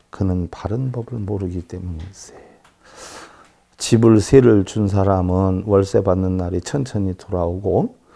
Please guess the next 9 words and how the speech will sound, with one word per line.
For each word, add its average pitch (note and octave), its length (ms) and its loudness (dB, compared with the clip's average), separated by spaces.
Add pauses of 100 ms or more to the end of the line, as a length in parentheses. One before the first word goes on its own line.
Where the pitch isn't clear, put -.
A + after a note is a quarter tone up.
(260)
세를 C#3+ 400 4
사는 A#2+ 320 -2
사람은 G2+ 340 0
월세 G2+ 340 0
주는 F#2+ 280 -2
날이 F2+ 220 -6 (160)
됩다 - 560 0 (100)
빨리 G#2 260 4
돌아와요. F#2+ 840 4